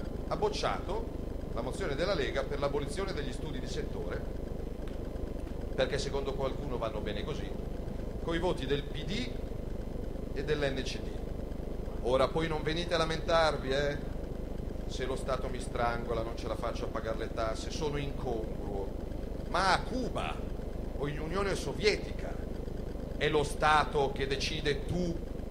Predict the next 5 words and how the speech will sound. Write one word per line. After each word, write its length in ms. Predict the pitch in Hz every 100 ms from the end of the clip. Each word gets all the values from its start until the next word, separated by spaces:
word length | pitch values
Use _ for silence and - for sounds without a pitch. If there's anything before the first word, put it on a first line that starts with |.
| - - -
quanto 500 | - 160 165 160 -
secondo 540 | 139 147 143 151 147 143
me 200 | 156 165
guadagni 580 | 151 139 165 160 165 151
quest'anno, 1120 | 135 123 - 151 160 156 156 156 160 -